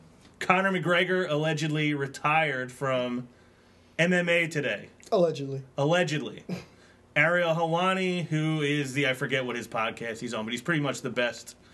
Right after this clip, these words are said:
Speaker 1: M M A reporter that there is, says from all of his sources he's heard,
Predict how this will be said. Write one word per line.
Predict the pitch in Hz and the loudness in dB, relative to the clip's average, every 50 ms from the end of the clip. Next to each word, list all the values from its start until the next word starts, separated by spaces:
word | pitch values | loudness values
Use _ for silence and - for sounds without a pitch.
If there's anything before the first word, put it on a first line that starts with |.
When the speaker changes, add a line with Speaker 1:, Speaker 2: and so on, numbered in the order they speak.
| - - - - - - | -20 -20 -20 -20 -6 -2
Speaker 1:
M | 165 165 165 | 0 2 2
M | 156 147 143 139 | 2 2 2 0
A | 135 135 131 131 127 127 123 127 - - - - - - - - - - - - - - - - | 0 0 0 0 -2 -4 -6 -8 -12 -20 -20 -20 -20 -20 -20 -20 -20 -20 -20 -20 -20 -18 -8 -4
reporter | 123 131 131 - - 170 170 156 151 147 | -4 -4 -2 0 0 2 2 2 2 2
that | 139 135 123 | 0 0 0
there | 139 135 131 135 147 | 0 0 2 2 2
is, | 151 151 151 156 147 147 - - - | 2 0 0 -2 -2 -4 -8 -10 -8
says | - - - 151 139 135 131 131 127 123 - | -6 -2 0 0 2 2 2 0 -2 -4 -10
from | - - 127 123 120 | -8 -6 -6 -2 2
all | 143 160 175 180 175 | 4 4 4 4 2
of | 147 | 0
his | 160 165 147 - | -2 -4 -2 -2
sources | - 151 151 151 143 - 139 120 - | -2 0 0 0 -2 -2 -6 -8 -6
he's | - 147 135 123 - | -6 -6 -6 -2 0
heard, | 156 151 156 156 151 151 151 156 | 0 0 0 0 -2 -2 -4 -6